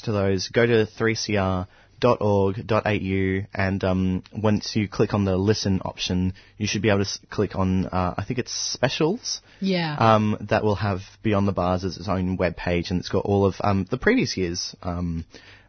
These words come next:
Speaker 1: uh, archives as well if you wanna listen to, to previous Beyond the Bars specials. Uh, what's going on for, for today?
Speaker 2: Yeah, so it starts at eleven o'clock and goes till one P M, but they'll be, um, live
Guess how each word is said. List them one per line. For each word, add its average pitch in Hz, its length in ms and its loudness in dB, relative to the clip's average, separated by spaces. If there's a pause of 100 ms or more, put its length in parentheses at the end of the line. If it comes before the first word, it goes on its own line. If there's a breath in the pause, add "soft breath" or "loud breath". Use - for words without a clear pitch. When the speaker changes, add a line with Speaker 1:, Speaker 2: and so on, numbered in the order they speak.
Speaker 1:
uh, 90 300 2
archives 90 480 0
as 90 160 -4
well 85 140 -2
if 85 100 -8
you 90 80 -2
wanna 87 140 -2
listen 85 260 -4
to, 85 580 -2
to 82 300 -4
previous 85 640 -2
Beyond 90 380 0
the 82 40 0
Bars 82 360 -2
specials. 127 500 -2 (300 loud breath)
Uh, 143 120 6
what's - 200 4
going 170 180 4
on 147 140 4
for, 135 320 4
for - 100 -6
today? 131 280 2
Speaker 2:
Yeah, 208 360 6
so 208 240 0
it 202 300 0
starts 226 260 -2
at 240 80 -4
eleven 220 300 4
o'clock 233 340 -2
and 226 100 2
goes 196 260 2
till 175 180 -4
one 180 240 0
P 185 160 -2
M, 226 180 0
but 240 80 -2
they'll 226 160 2
be, 208 420 0
um, 180 560 -2
live 202 540 2